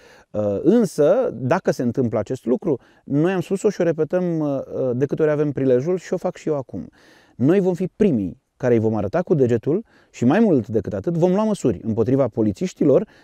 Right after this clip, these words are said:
care, uh, nu își fac datoria sau își îndeplinesc atribuțiile în mod defectuos. Pentru că este cât se poate de normal, dacă cerem respect, trebuie să ne respectăm noi înșine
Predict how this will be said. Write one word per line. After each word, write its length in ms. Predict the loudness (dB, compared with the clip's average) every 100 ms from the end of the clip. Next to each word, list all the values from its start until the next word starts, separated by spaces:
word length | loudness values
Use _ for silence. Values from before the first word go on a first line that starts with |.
| _ -2
care, 500 | 2 4 4 2 0 _ _ -4
uh, 280 | 0 2 4
nu 220 | 4 4
își 140 | 2
fac 160 | -4 -4
datoria 600 | -4 0 0 0 -2 -6 _ _ _
sau 280 | -2 2
își 360 | 2 -2 -8 0
îndeplinesc 480 | 2 2 0 -4 -4
atribuțiile 440 | -2 -2 -2 -2
în 120 | 0
mod 200 | -2 -2
defectuos. 680 | -2 -2 -2 -6 -6 -8 -14 _ _ _ -2
Pentru 180 | -2 4
că 100 | 4
este 260 | 4 0
cât 200 | -2 0
se 100 | 0
poate 220 | -2 -2
de 100 | 0
normal, 480 | -2 -2 -2 -2 -4 -4
dacă 360 | -4 -4 -6 -6
cerem 520 | 0 2 2 -2 -8 _ -8
respect, 600 | -4 -4 -2 -4 -4 -6
trebuie 240 | -2 0 0
să 140 | -2
ne 120 | -4
respectăm 400 | -6 -6 -6 -2
noi 240 | 0 0 0
înșine 380 | 0 -2 -6